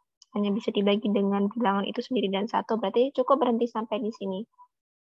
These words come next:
Karena kita punya bilangan dua dan tujuh di sini, berarti faktorisasi prima dari empat belas adalah dua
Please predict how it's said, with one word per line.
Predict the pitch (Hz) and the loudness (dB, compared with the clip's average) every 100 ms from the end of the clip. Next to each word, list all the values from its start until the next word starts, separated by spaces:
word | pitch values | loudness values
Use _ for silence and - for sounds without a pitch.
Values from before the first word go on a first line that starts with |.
| _ _ - | _ _ 4
Karena | 233 | 4
kita | 302 302 294 | 6 4 4
punya | 269 269 | 4 4
bilangan | 240 233 220 220 220 | 6 6 6 4 2
dua | 240 262 240 214 226 | 2 4 6 6 4
dan | 220 214 | 4 0
tujuh | 220 220 226 | 0 -2 -2
di | 226 | -4
sini, | 226 214 233 | -4 -4 -4
berarti | - - - 277 - | -4 -4 0 0 2
faktorisasi | 233 - 240 247 247 247 247 | 0 4 2 4 2 0 -2
prima | 277 285 294 | 0 0 2
dari | 285 214 214 | 2 2 0
empat | 220 202 | -2 0
belas | 214 - | -2 0
adalah | 202 214 247 | 0 2 2
dua | - 202 | 0 0